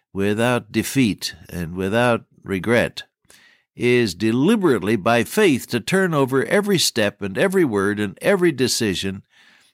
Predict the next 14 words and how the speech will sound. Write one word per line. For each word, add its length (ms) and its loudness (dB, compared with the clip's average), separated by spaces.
and 180 -6
every 400 2
action 440 -2
to 120 -4
the 120 -6
blessed 500 0
Spirit 360 0
of 120 -4
God 260 0
that 120 0
He 60 0
might 280 0
guide 340 -2
you. 180 -8